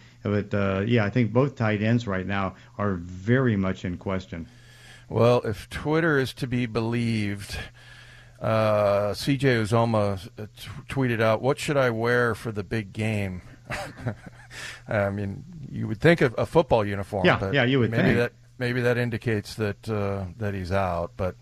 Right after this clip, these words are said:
Speaker 2: I don't know. Maybe he's trying to deceive us, and it'll be a surprise when he comes out.
Speaker 1: Well, we'll see. I mean, again, like anything else, you're talking about a week and a half. There,
Speaker 2: Yeah.
Speaker 1: there's still enough time for him to try to get healthy if he can. But I, I just wonder,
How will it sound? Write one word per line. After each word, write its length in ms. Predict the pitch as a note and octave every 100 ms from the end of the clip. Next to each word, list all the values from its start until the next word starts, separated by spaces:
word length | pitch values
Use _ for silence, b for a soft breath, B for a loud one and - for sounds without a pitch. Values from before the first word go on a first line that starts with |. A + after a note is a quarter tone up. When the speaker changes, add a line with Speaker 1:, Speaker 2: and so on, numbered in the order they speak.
| B B -
Speaker 2:
I 120 | G#2+
don't 80 | F#2
know. 80 |
Maybe 280 | E2+ A2 G#2+
he's 120 | G2+
trying 220 | - G#2+ F#2+
to 80 |
deceive 480 | F#2 F2 - G2+ F#2
us, 240 | F2+ - F#2+
and 100 | F#2
it'll 120 | F#2
be 160 | G2+
a 180 | F2+ D#2
surprise 580 | - G2 G2 F#2 F2+ F2
when 100 | E2
he 40 | C2
comes 240 | B1 -
out. 280 | A1 G1+ A#2
Speaker 1:
Well, 260 | C3 A#2 A#2+
we'll 160 | C3+
see. 300 | A#2 F#2 E2+
I 60 | F2
mean, 240 | G2 F#2+
again, 280 | F#2 G2+ G2
like 180 | F#2+ F#2+
anything 360 | G#2+ G2+ G2 G2
else, 260 | G2+ G2+ B B B
you're 100 | G#2+
talking 280 | G#2 G#2+ G2+
about 220 | G2 G2
a 80 | F#2+
week 220 | G2 A2
and 100 | G#2+
a 40 | F#2+
half. 520 | F2+ G2 G2 G2+ - B B B
There, 280 | G#2 G2 F#2
Speaker 2:
Yeah. 60 | F#2
Speaker 1:
there's 160 | G#2 F#2
still 180 | A#2
enough 280 | G#2+ G#2 G2
time 520 | - G2 G2 G2+ G2 B B -
for 160 | G#2+
him 220 | G2 G#2+ G2
to 60 |
try 260 | F#2+ G#2 G2+
to 80 | G2+
get 200 | G2+ E2+
healthy 480 | F#2+ G2 G#2 G2+
if 120 | F#2+ -
he 100 | F2+
can. 640 | - G2+ G2+ G2 G2 F#2 B B -
But 160 | G2
I, 240 | F2+ F#2+ G#2
I 40 |
just 200 | A2 F#2+
wonder, 480 | G#2 G#2 G2+ G2